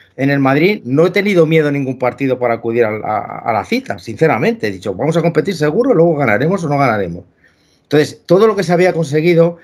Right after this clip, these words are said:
lo estamos borrando con una imagen penosa. O sea, tú no puedes a un señor como Pablo Lasso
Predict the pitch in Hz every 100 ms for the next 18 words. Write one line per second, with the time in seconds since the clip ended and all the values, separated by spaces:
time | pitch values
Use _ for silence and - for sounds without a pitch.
0 | _ _ _ 107 113 151 196 190 185 185
1 | 190 185 156 131 160 170 165 175 190 -
2 | 104 104 117 90 - _ 107 95 143 165
3 | 165 170 151 123 - 110 135 160 147 117
4 | 104 143 160 160 165 170 175